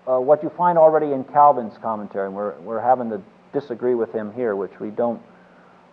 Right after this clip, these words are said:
uh, usually, uh, want, need to do. But, uh, a demonstrative sense, in the sense of shown, that's what I meant by a demonstrative sense,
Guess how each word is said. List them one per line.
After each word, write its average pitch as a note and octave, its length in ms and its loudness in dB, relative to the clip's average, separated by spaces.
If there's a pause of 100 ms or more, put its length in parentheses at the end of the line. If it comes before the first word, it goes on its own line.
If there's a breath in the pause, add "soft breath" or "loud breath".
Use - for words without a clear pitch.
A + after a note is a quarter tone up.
uh, F#2 220 -8 (180)
usually, G#2 420 -6 (920 soft breath)
uh, F2 140 -18 (260)
want, A#2+ 360 2
need A#2 420 -4
to G#2 80 -14
do. A#2 360 -2 (880 soft breath)
But, E3 320 4
uh, C#3+ 220 6
a C#3+ 60 4
demonstrative F3 680 4
sense, B2 460 -2 (240)
in D3 140 -4
the C#3 60 0
sense F3+ 340 -2
of - 120 2 (200)
shown, A#3+ 420 8
that's G3+ 240 6
what E3+ 100 6
I D#3+ 60 8
meant D3 320 -2
by C3 220 8
a A#2+ 160 2
demonstrative B2 640 -2
sense, G2+ 240 -10